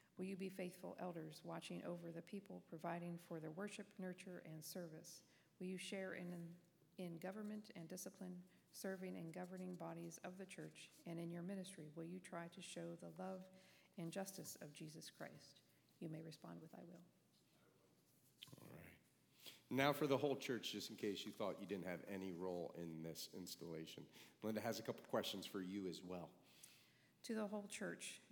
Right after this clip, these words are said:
Speaker 1: do we, the members of the church, accept Christopher, Kristen, and Barb, Mark, and Bill as deacons and elders, chosen by God through the voice of this congregation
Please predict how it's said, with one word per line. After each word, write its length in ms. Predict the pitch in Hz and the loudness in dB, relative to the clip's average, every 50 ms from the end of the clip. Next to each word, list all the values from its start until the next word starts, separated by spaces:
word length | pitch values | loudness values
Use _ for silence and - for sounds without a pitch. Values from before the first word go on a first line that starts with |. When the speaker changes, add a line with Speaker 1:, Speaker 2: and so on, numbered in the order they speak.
| - - 165 | -12 -4 0
Speaker 1:
do 180 | 190 190 196 | 2 2 4
we, 420 | 185 190 220 208 180 165 160 175 170 165 | 4 4 6 6 6 4 2 0 -2 0
the 100 | 175 175 | 0 2
members 440 | 180 185 190 196 196 196 190 190 190 | 2 2 2 2 2 0 0 -2 0
of 240 | 196 190 190 185 185 | 0 0 0 0 -2
the 80 | 180 | -4
church, 460 | 185 - 170 160 170 - - - - - - 170 | -4 -2 -2 -2 -4 -4 -6 -10 -10 -8 -8 -10
accept 560 | 165 - - - - 214 180 - - - - - - - - - - - - | -8 -6 -6 -2 -2 -2 -2 -4 -8 -14 -14 -14 -18 -20 -20 -20 -20 -20 -20
Christopher, 680 | - - 175 - - 175 170 175 - - 185 180 180 180 - - | -10 -6 -6 -2 0 0 0 0 -2 -4 -4 -4 -4 -8 -12 -8
Kristen, 440 | - 190 175 - - - 170 165 - - | -6 -4 -4 -4 -4 -4 -4 -4 -4 -4
and 100 | 156 151 | -4 -2
Barb, 300 | 160 160 156 156 156 156 156 - - - - - | 0 0 0 -2 -4 -8 -10 -16 -18 -20 -10 -4
Mark, 260 | 170 165 165 170 170 - - - | -2 -2 -2 -2 -4 -8 -8 -8
and 180 | 170 156 156 | -6 -6 -4
Bill 260 | 165 160 160 165 165 - | -4 -4 -4 -4 -6 -4
as 200 | - 180 175 175 | -4 -4 -4 -2
deacons 480 | 180 202 202 196 - 185 170 160 160 - - | -2 -2 -2 -2 -2 -4 -4 -4 -4 -4 -4
and 180 | 170 175 180 - | -2 -2 -2 -2
elders, 500 | 151 156 156 156 156 165 160 - - - - - - - - - - | -2 -4 -4 -6 -6 -10 -10 -12 -14 -16 -18 -20 -20 -20 -20 -20 -10
chosen 380 | - - 196 196 185 180 180 175 | 2 4 4 6 6 4 2 2
by 220 | 160 170 175 190 | 2 2 2 2
God 300 | 175 170 160 160 160 165 165 170 - - | 2 0 0 0 0 -2 -4 -8 -10 -10
through 220 | - - 202 208 196 | -4 -2 0 0 0
the 80 | 185 | 0
voice 400 | 170 165 170 175 175 175 170 - | -2 0 2 2 2 2 0 -2
of 180 | - 160 156 156 | -4 -4 -4 -2
this 160 | 180 185 185 | -2 -2 -2
congregation 800 | - - 175 165 156 180 180 170 165 160 156 - 170 160 156 | -2 -2 -2 -2 -2 -4 -4 -4 -4 -4 -4 -4 -6 -8 -8